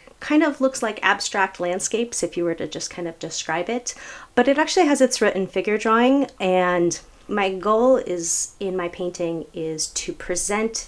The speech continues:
these kind of inanimate forms, uh, rocks, wall-like deteriorating forms in a way that elicits kind of empathy, that causes them to shift and move and look like a figure.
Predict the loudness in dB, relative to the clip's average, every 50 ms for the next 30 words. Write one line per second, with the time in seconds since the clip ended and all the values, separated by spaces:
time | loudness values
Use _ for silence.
0 | -12 -12 -10 -8 -6 -6 -8 -6 -6 -6 -6 -6 -4 -4 -2 0 2 4 4 4
1 | 4 2 0 -2 -8 -16 -20 -20 -20 -6 -2 0 2 2 2 0 0 -2 -4 -6
2 | -6 -8 -8 -10 -12 -18 -18 -20 -20 -10 -6 -4 -4 -2 -2 -2 -2 -4 -6 -4
3 | 2 4 6 6 6 6 4 -2 -6 -6 -4 -2 -2 0 0 -2 -2 -4 -6 -8
4 | -14 -20 -20 -20 -20 -20 -14 -2 2 4 6 6 6 6 4 4 2 2 2 0
5 | -2 -6 -10 -14 -14 -12 -10 -10 -8 -6 -4 -4 -2 -2 0 2 4 4 4 2
6 | 2 0 -4 -6 -6 -6 -4 -4 -4 -4 -6 -6 -8 -6 -4 -2 -2 -2 0 0
7 | 2 2 2 2 2 0 -2 -2 -4 -6 -8 -8 -4 -2 -2 -2 0 -2 -4 -4
8 | -6 -8 -6 -4 -4 -4 -4 -4 -2 -2 0 0 0 0 0 2 2 2 0 -2
9 | -6 -8 -10 -10 -10 -6 -4 -2 -2 -2 -2 -4 -4 -4 -4 -4 -4 -6 -6 -8
10 | -8 -8 -6 -6 -4 -4 -6 -6 -10 -12 -12 -10 -8 -6 -6 -4 -4 -2 -2 0
11 | 0 0 0 -2 -2 -6 -12 -20 -20 -18 -12 -6 -4 -4 -4 -4 -8 -12 -12 -4
12 | 2 4 4 4 2 -2 -12 -12 -10 -6 -4 -4 -2 -2 -4 -4 -4 -2 -2 -2
13 | -2 -2 -4 -4 -4